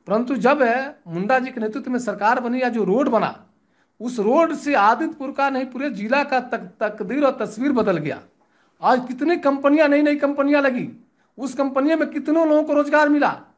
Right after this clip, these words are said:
उस रोड बनने से कई बिल्डर आए, हजारों की संख्या में बिल्डिंगें बनी, उस बिल्डिंग में काम करने वाले मजदूर को रोजगार मिला कि नहीं मिला? वहां पर जब जो भी कंपनियां बनी, उस कंपनी में रोजगार मिला कि नहीं मिला?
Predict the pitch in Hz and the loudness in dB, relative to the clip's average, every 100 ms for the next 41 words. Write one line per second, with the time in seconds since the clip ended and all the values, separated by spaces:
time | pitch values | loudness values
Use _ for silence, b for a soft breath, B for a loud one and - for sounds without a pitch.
0 | _ _ _ _ _ _ _ _ 226 320 | _ _ _ _ _ _ _ _ -4 -4
1 | - 330 349 330 185 180 339 302 254 277 | -2 -2 0 -2 -4 2 2 4 2 2
2 | 320 320 320 277 320 277 262 277 330 277 | 0 0 -4 0 0 2 0 4 6 4
3 | 262 160 - _ _ _ _ _ _ 190 | 0 -4 -8 _ _ _ _ _ _ -4
4 | 240 285 339 339 311 294 294 302 330 311 | 2 4 4 -2 -2 -2 0 0 0 -2
5 | 311 320 320 311 185 120 - _ _ _ | -2 0 2 2 0 -8 -18 _ _ _
6 | _ 226 254 196 277 339 320 311 285 339 | _ -10 -6 -2 2 2 2 2 2 0
7 | 311 294 311 320 320 254 262 339 339 330 | 2 0 2 2 4 2 0 0 0 -2
8 | 320 339 330 339 339 339 339 320 170 - | 4 4 4 0 0 0 -2 -2 -6 -8
9 | _ _ _ _ _ - 233 311 339 311 | _ _ _ _ _ -2 4 4 4 -2
10 | 247 277 220 190 156 277 339 339 320 320 | 0 -2 -2 -10 0 2 2 2 0 0
11 | 320 339 330 330 254 294 302 302 320 339 | 4 4 4 0 -2 -2 -2 -2 -2 0
12 | 330 320 349 349 339 349 349 349 254 | -2 4 4 4 2 0 0 -4 -4